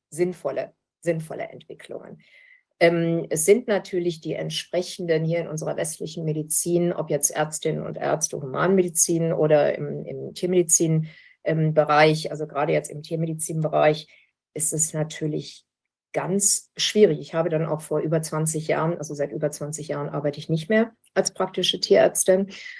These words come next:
was jetzt nicht heißt, ich möchte allen <laughs> Tierärztinnen und Tierärzten raten, hört damit auf. Nein, da sind kranke Tiere. Da muss man was tun, ja? Das Individuum hat es verdient, behandelt zu werden. Nur das Dilemma,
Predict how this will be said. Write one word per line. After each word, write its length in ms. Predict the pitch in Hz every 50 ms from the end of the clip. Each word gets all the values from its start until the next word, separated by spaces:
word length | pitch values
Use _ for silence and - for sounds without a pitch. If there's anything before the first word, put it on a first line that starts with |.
| - _
was 240 | - - 170 175 165
jetzt 220 | 180 170 - -
nicht 240 | 185 190 196 196 -
heißt, 360 | 190 180 180 185 185 185 -
ich 160 | - 175 - -
möchte 320 | 170 170 165 - 170 -
allen 460 | - 160 170 165 165 160 160 156 156
<laughs> 180 | 160 156 - -
Tierärztinnen 560 | - - - - 160 - - - 190 165 170
und 80 | 180 160
Tierärzten 440 | - - - 175 - - - 180
raten, 560 | 165 131 147 160 175 - - 185 170 131 - 165
hört 140 | 202 -
damit 260 | 185 170 170 170 160 -
auf. 320 | 156 160 185 214 208 -
Nein, 280 | 185 175 180 226 247 196
da 80 | 160
sind 260 | 156 165 196 220 214
kranke 400 | - - - 190 196 196 - 165
Tiere. 480 | 160 - - 247 269 254 - - - - _ _ _ _
Da 120 | - 170
muss 280 | 185 208 220 254 - -
man 220 | 214 185 180 165
was 260 | 156 156 160 - - -
tun, 420 | - - 294 233 - - - - -
ja? 240 | 160 156 240 - - _ _
Das 220 | - 175 170 -
Individuum 840 | - 208 185 175 170 165 156 160 175 196 180 214 - 196 214 226 170
hat 180 | 175 165 - -
es 180 | 196 175 -
verdient, 720 | - - 175 160 156 - 165 175 185 190 202 220 220 220 - - - - _ _ _ -
behandelt 600 | 170 160 170 170 233 262 277 233 180 156 151 151
zu 220 | - - - 143
werden. 400 | 143 147 147 143 143 143 - -
Nur 120 | 160 180 185
das 220 | 165 160 160 156
Dilemma, 760 | - 139 135 131 143 175 226 269 285 240 160 107 - - _